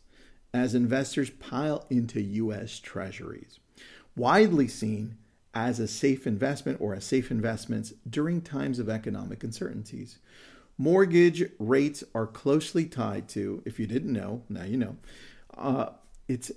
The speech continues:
tied to yields on the benchmark ten-year U S Treasury, ten-year Treasury bond,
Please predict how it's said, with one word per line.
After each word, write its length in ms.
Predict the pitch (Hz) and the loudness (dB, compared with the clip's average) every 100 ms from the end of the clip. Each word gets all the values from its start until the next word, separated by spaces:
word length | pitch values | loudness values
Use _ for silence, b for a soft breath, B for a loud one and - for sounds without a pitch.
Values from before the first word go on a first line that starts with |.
| - | -12
tied 460 | - 165 190 185 | -2 2 2 0
to 280 | - 95 - - | -2 -4 -4 -8
yields 500 | 113 165 185 190 165 | 0 6 6 6 2
on 120 | 143 | 0
the 100 | 123 | 0
benchmark 720 | 101 123 135 - 131 127 - - | 2 0 0 -2 -2 -2 -4 -18
ten-year 800 | - - 160 165 135 127 127 - - | -14 -2 2 4 4 4 2 -4 -10
U 180 | 117 110 | -4 -2
S 240 | 107 110 - | -2 -4 -10
Treasury, 440 | - 90 95 98 | -8 -8 -8 -10
ten-year 540 | 101 127 120 110 107 - | -8 -2 0 0 -4 -10
Treasury 360 | - 98 - 101 | -6 -6 -6 -10
bond, 260 | - - | -10 -16